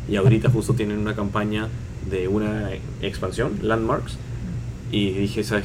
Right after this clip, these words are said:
qué? La expansión se ve bien interesante porque le agrega una mecánica, si bien es role selection a lo, a lo Puerto Rico, digamos, este Landmarks te da la opción de,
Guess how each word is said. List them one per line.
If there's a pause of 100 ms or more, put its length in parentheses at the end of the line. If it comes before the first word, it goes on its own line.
qué? (520)
La
expansión
se
ve
bien
interesante
porque
le
agrega
una
mecánica, (1120)
si
bien
es
role
selection (180)
a
lo,
a
lo
Puerto
Rico, (880)
digamos,
este
Landmarks (100)
te
da
la
opción
de,